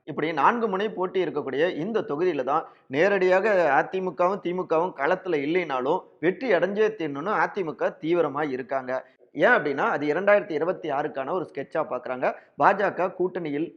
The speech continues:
இல்லாததால சிறுபான்மையினருடைய வாக்குகள்லாம் வரணும் அப்படிங்கிறது எடப்பாடியுடைய எதிர்பார்ப்பா இருக்கு. இதுல நாம அதை ப்ரூவ் பண்ணா மட்டும்தான் அது ரெண்டாயிரத்தி இருபத்தி ஆறு சட்டமன்ற தேர்தல்ல கணிசமாக சிறுபான்மையினர்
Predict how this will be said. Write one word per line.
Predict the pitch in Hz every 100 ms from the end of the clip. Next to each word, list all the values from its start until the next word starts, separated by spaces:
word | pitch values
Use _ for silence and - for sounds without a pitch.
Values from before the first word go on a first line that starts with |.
| _
இல்லாததால | 147 175 202 165 120 113 117 143 - -
சிறுபான்மையினருடைய | 196 214 220 196 170 151 139 139
வாக்குகள்லாம் | 165 147 151 147 123 143 165
வரணும் | 135 147 151 156 151
அப்படிங்கிறது | 127 120 123 120 226 202 - -
எடப்பாடியுடைய | 143 175 202 185 147 120 135 143 -
எதிர்பார்ப்பா | 139 147 143 127 - 143
இருக்கு. | 131 120 139 139 - -
இதுல | 170 233 175 190 -
நாம | 151 180
அதை | 165 147
ப்ரூவ் | - 208 262
பண்ணா | - 165 170
மட்டும்தான் | 131 139 190 147 123 165 - _
அது | - 143 165 -
ரெண்டாயிரத்தி | 135 180 233 208
இருபத்தி | 165 156 190 -
ஆறு | 170 143
சட்டமன்ற | 139 180 190 165 143
தேர்தல்ல | 139 139 131 117 156 -
கணிசமாக | - 220 - 196 175 196
சிறுபான்மையினர் | - 175 185 170 147 143 156